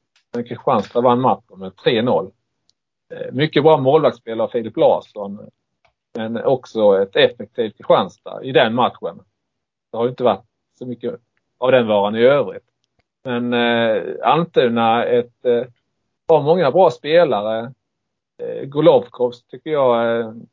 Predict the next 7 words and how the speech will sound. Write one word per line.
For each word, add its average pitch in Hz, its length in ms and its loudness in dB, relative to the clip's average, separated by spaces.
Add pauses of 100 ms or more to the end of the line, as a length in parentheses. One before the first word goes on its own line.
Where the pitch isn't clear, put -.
(760)
är 113 280 -4
en 110 160 -8
riktig 127 380 -4
lirare. 117 800 2 (560)
Eh, 117 240 -4
och 123 220 2 (120)
Osva-, 131 400 -2